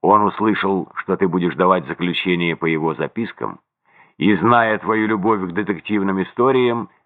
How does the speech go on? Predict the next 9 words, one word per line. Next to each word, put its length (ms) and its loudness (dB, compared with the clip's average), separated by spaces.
решил 480 0
угодить 480 -2
тебе. 440 -8
Сяо 280 2
подмигнул. 680 -6
И 140 4
попал 520 2
в 80 -20
цель. 560 -4